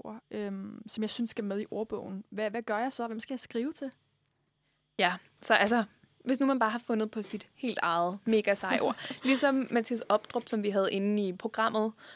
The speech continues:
Speaker 2: for nogle uger siden,
Speaker 1: Mhm.
Speaker 2: som har lavet sin, sin egen ordbog med en masse mega cool ord. Så er det desværre ikke sådan, at man bare kan skrive til Dansk Sprognævn og sige, jeg har et mega sejt ord, <laughs> vi ikke vil sidde og optage det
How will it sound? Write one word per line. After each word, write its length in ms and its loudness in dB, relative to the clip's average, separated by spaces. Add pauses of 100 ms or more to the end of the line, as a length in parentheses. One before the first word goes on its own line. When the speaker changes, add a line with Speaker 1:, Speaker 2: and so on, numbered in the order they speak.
(100)
Speaker 2:
for 440 4
nogle 220 -2
uger 200 2
siden, 260 0
Speaker 1:
Mhm. 100 4
Speaker 2:
som 140 2
har 100 -2
lavet 220 0
sin, 360 -2
sin 180 0
egen 300 6
ordbog 420 2
med 80 2
en 80 2
masse 260 2
mega 300 2
cool 400 -4
ord. 200 0 (920)
Så 300 0
er 60 4
det 140 0
desværre 460 -2
ikke 160 -2
sådan, 340 -2
at 120 2
man 120 4
bare 160 0
kan 140 -8
skrive 440 2
til 160 -4
Dansk 340 -2
Sprognævn 720 2
og 140 6
sige, 520 -2 (400)
jeg 140 4
har 280 4
et 160 2
mega 240 6
sejt 260 8
ord, 340 10
<laughs> 60 4
vi 200 10
ikke 200 4
vil 100 6
sidde 180 4
og 120 10
optage 360 4
det 100 2